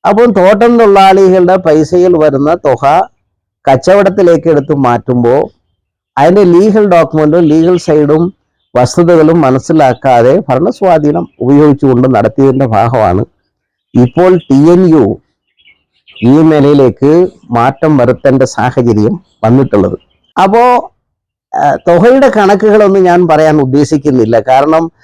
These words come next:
പാർട്ടിയുടെ കെയർ ഓഫിൽ ആയ ബാങ്ക് ആയതുകൊണ്ട് കൂടുതൽ കാര്യങ്ങളിലേക്ക് കഴിഞ്ഞത്, ആ, പ്ര-, സന്ദർഭങ്ങളിലെല്ലാം ഒന്നും ഞാൻ പരാമർശിക്കാനും പോയില്ല.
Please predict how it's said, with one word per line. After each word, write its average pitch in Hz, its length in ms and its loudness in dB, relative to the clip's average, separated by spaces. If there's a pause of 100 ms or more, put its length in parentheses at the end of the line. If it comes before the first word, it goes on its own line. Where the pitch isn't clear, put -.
(220)
പാർട്ടിയുടെ 185 760 -2
കെയർ 180 300 0
ഓഫിൽ 185 460 0 (220)
ആയ 165 360 2
ബാങ്ക് 156 440 0
ആയതുകൊണ്ട് 139 640 0
കൂടുതൽ 156 540 -2
കാര്യങ്ങളിലേക്ക് 127 760 0
കഴിഞ്ഞത്, 190 320 0 (440)
ആ, 180 40 0 (320)
പ്ര-, 170 1160 0
സന്ദർഭങ്ങളിലെല്ലാം 185 1080 0
ഒന്നും 180 220 0
ഞാൻ 175 220 0
പരാമർശിക്കാനും 170 680 -2
പോയില്ല. 165 420 0